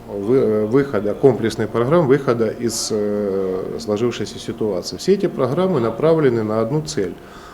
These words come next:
увеличение рентабельности украинских производств, увеличение рентабельности и наращивание объемов производства.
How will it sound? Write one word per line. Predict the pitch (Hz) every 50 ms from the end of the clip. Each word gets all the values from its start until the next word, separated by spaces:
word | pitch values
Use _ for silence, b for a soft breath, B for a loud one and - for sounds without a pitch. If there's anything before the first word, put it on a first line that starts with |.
| B B
увеличение | - - 117 123 131 - - - 196 202 208 208 214 220 214 - - -
рентабельности | 107 113 107 107 - 127 139 151 156 160 160 160 165 160 - -
украинских | 120 98 - 110 110 117 117 113 - - - -
производств, | - 110 110 110 107 101 101 90 78 - - - - - B B B B B B B B B B B - - -
увеличение | - 113 127 131 120 - 127 120
рентабельности | 117 120 120 117 180 190 190 190 190 190 190 190 190 -
и | - - -
наращивание | - 120 117 131 165 165 165 - - 180 180 180 185 185 185 185 180 185 -
объемов | - 104 104 104 113 131 135 139 127 -
производства. | 123 120 120 120 110 104 92 90 82 - - - - -